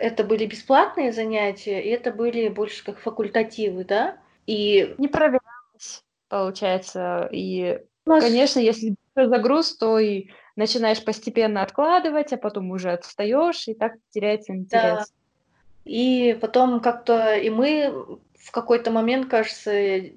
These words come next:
Speaker 1: подустали постоянно их набирать, искать, э, обучать. Ну, это все равно энергозатратно было, м, уходили наши ресурсы, и мы уже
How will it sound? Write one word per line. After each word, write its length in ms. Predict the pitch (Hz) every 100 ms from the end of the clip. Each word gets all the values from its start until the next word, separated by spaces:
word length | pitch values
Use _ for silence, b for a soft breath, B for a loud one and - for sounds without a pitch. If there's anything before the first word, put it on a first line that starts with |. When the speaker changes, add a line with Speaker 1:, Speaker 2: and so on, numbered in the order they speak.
| -
Speaker 1:
подустали 640 | 226 208 - - 240 277 262
постоянно 600 | 220 - 220 220 208 202
их 140 | 196 -
набирать, 560 | 202 190 214 233 269 269
искать, 680 | 202 - 233 233 262 262 -
э, 500 | 214 202 202 185 190 -
обучать. 720 | - 202 220 247 233 262 262 -
Ну, 140 | 302
это 220 | 233 226
все 240 | - - 220
равно 280 | 208 196 190
энергозатратно 920 | 214 214 220 208 - 233 285 - 226
было, 640 | 202 196 190 180 175 185
м, 120 | 190 196 202
уходили 460 | - 202 220 208
наши 340 | 202 196 - 196
ресурсы, 640 | 202 220 277 311 - 214 - B B B B B B -
и 80 | 220
мы 240 | 240 254 247
уже 520 | 240 240 233 233